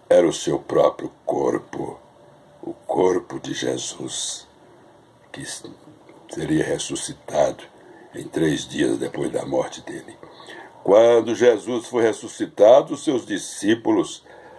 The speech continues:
lembraram que ele tinha dito isso, e então creram nas Escrituras Sagradas e nas palavras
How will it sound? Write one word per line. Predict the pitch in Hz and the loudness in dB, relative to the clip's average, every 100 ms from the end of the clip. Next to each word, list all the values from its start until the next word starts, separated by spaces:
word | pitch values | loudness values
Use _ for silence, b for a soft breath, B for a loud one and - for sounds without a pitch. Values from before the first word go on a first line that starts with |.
| B - | B -4
lembraram | 76 80 67 62 78 98 107 98 85 - - _ _ _ _ _ | 0 0 0 -2 4 6 8 6 4 -4 -12 _ _ _ _ _
que | - - | -8 -2
ele | 151 147 | -2 -2
tinha | - - 80 76 | -6 -4 -2 -2
dito | 65 - 80 - 69 | -4 -6 -6 -6 -8
isso, | 80 95 - - - - - B B - - | -2 -2 -2 -6 -6 -8 -12 B B -20 -12
e | - | -6
então | 64 64 - 82 71 - _ | -4 -2 2 2 2 -10 _
creram | - 117 135 151 160 156 | 0 4 6 6 4 2
nas | 139 117 98 82 | 0 0 -2 -4
Escrituras | 101 - - 80 - - 101 87 - | -8 -8 -8 -10 -8 0 2 2 -2
Sagradas | 82 - 82 85 82 73 76 - - B B B B - - | -10 -4 4 6 4 2 -8 -12 -20 B B B B -20 -6
e | 151 - 147 | 0 2 2
nas | 71 71 - - | 0 -2 -2 -6
palavras | - - - - - - - - - - - | -6 -6 -6 -4 -4 -6 -10 -10 -8 -8 -10